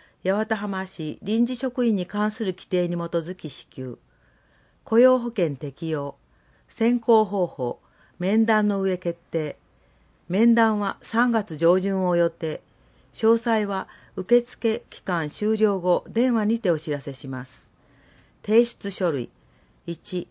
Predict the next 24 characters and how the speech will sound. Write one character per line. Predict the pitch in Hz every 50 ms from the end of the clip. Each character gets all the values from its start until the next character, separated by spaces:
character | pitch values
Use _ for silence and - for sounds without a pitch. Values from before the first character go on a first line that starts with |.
| _
履 | - 170 180 196
歴 | 208 214 214 -
書、 | - - - 139 - - _ _ _ _ _ _ _
市 | - - 202
販 | 208 220 226 226
の | 226 220 220 208
も | 208 208
の | 196 208 190
で | 160 143 131
か、 | - - 143 - - _ _ _ _ _ _
写 | - - 180 180
真 | 180 - 208 202 202 190
添 | 180 190 185 175 175 170 -
付。 | - 156 - - _ _ _ _ _ _ _ _ _ _ _ -
二、 | 160 175 180 - _ _ _ _ _ _ _ _ _ _ _ _ _
教 | - - 226 240 247
育 | 247 233 - 240
職 | 226 - 226 208 - 175 156
員、 | 143 127 117 - _ _ _
普 | - -
通 | - - - 226 226 220
免 | 208 208 202 202 190
許 | - 208 190 180
状、 | 156 180 170 160 -